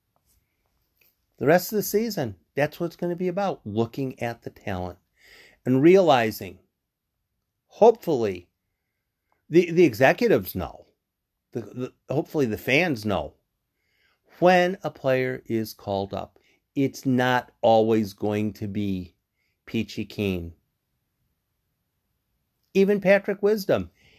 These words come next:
had a fantastic start. Then pitchers started to adjust, started pitching him up, up, up, up, and he had a lot of trouble with it.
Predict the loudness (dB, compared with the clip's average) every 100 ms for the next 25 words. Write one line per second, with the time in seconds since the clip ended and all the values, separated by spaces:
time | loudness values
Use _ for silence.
0 | _ -8 -2 -2 -2 -2 -4 -4 -4 -6
1 | -2 2 2 2 -6 -6 0 4 4 2
2 | -6 _ _ _ _ _ -6 0 0 0
3 | -4 -4 -4 -6 -4 0 0 -2 -6 -2
4 | -2 0 0 0 -4 -16 _ _ _ _
5 | -14 0 2 2 0 -6 -8 -4 -4 -2
6 | -2 -2 0 -2 -6 _ 0 0 -2 -2
7 | -2 _ 2 2 -2 _ -2 -2 -4 _
8 | _ _ _ -6 -4 -2 2 2 0 -6
9 | -6 -4 -2 -2 -2 -8